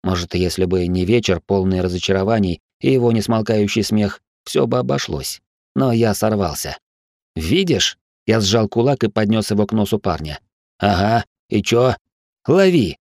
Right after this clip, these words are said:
Я отвел руку назад и не спеша с наслаждением впечатал его в грудь Гунира. А тот даже не подумал отбить удар. Не поверил?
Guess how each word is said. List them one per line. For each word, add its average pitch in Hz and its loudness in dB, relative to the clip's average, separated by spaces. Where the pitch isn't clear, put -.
Я 151 4
отвел 139 2
руку 139 2
назад 123 2
и 104 0
не 104 2
спеша 113 -2
с - -8
наслаждением 110 0
впечатал 120 0
его 117 4
в 104 0
грудь 107 0
Гунира. 90 -2
А 147 0
тот 135 2
даже 127 2
не 127 2
подумал 131 2
отбить 90 -2
удар. 87 -4
Не 90 -2
поверил? 92 0